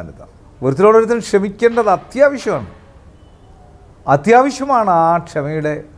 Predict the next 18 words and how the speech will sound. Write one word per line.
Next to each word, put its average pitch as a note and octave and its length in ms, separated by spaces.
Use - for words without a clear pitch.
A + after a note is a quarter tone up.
അനുഭവം. A2 340
വ്യക്തിപരമായി B3 600
അറിഞ്ഞോ G3 260
അറിയാതെ G3+ 320
നമ്മൾ F3 180
പാപമംഗലമായ A3 800
ജീവിതത്തിൽ G3 500
വൈരാഗ്യം A#3 720
വർദ്ധിക്കുന്നൊരു G#3+ 640
ലോകത്തിലാണ് F#3+ 600
ജീവിക്കുന്നത്. C3 420
സ്നേഹം G#3 420
നഷ്ടപ്പെട്ടുകൊണ്ട് A3+ 920
ഒരു F3 160
വല്ലാത്ത C4 520
ലോകത്തിലൂടെ C4 580
മനുഷ്യൻ G3 280
പോവുകയാണ്. D3+ 400